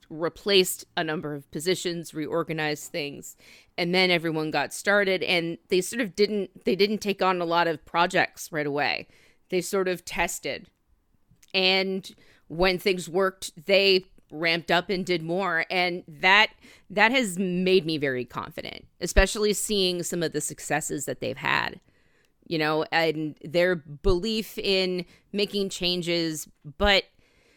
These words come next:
not without,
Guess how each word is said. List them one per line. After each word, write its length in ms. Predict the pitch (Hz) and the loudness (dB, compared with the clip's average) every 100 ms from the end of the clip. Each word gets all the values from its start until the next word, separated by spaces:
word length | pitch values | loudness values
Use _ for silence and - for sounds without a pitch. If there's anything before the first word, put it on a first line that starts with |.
| _ _ _ _ _ _ _ _ _ - | _ _ _ _ _ _ _ _ _ -6
not 340 | 190 196 202 - 165 | 0 2 0 -2 -12
without, 760 | 156 180 185 185 175 165 | -2 0 0 2 4 2